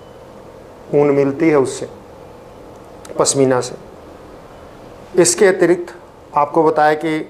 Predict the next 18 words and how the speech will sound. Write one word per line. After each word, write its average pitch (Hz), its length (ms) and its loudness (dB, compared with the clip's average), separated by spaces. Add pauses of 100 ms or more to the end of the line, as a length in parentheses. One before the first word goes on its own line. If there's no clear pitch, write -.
(400)
दक्षिण 151 400 0
अमेरिका 147 560 2
में 143 240 -4 (500)
एल्पेका 147 500 2
और 147 180 2
लामा 139 380 0 (180)
ये 143 100 -6
जंतु 139 320 -6
भी 139 140 -4
पाए 135 220 0
जाते 135 280 -2
हैं 139 200 -6
जिनसे 127 360 -4
हम 131 260 -4 (2250)
ऊन 160 200 4
प्राप्त 139 360 0
करते 143 260 -4
हैं। 139 160 -8